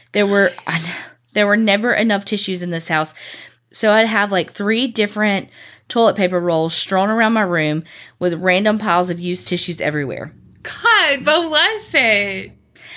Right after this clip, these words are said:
Speaker 1: I'm fully certain that many of those nights I was half asleep,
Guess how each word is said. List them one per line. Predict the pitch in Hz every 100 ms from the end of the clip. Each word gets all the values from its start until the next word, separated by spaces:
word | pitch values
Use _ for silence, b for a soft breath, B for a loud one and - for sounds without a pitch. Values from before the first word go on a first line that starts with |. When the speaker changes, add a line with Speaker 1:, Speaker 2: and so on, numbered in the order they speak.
| B 214
Speaker 1:
I'm | 208
fully | 240 277 339
certain | - 185 - 170 165
that | -
many | 165 190 214 262 285
of | 240
those | 220 190
nights | 165 151 - -
I | 170
was | 156 -
half | 202 208 240
asleep, | 226 175 160 -